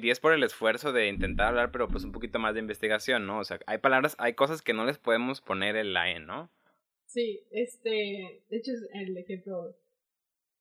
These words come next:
Speaker 2: no hay una manera correcta, o no hay como que un manualito como el español cuando te lo enseñan de chiquito, este, que te diga, "Ah, mira,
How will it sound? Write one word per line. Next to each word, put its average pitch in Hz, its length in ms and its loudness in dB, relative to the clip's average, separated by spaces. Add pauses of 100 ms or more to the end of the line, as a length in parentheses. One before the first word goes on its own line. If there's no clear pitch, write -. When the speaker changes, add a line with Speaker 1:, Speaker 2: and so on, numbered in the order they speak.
(120)
Speaker 2:
no 233 120 -4
hay 302 140 -2
una 349 160 -6
manera 262 420 -2 (160)
correcta, 202 600 -6 (180)
o 214 80 -4
no 220 100 -2
hay 220 120 -2
como 233 320 -2
que 208 80 -4
un 214 100 -6
manualito 214 840 -6
como 180 760 -10
el 208 140 -8
español 202 420 -8
cuando 196 200 -8
te 185 100 -10
lo 180 60 -10
enseñan 196 400 -8
de 190 160 -6
chiquito, 214 460 -12 (600)
este, 196 580 -4
que 196 80 -12
te 190 100 -8
diga, 190 300 -4
"Ah, 330 40 -10
mira, 233 240 -6